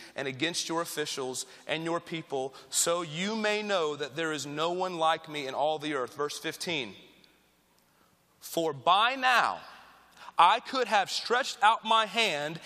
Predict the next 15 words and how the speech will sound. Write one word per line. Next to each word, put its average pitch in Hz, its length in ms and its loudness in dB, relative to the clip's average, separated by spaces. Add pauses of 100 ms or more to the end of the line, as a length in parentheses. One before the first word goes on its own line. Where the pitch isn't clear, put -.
(140)
and 170 160 2
struck - 480 2
you 240 200 2
and 190 160 0
your 180 100 -2
people 240 400 -2
with 202 160 0
the - 80 -10
plague 226 440 0
that 196 140 0
would 185 120 -2
have 156 140 -4
wiped 196 520 0
you 240 280 -2
off 214 480 2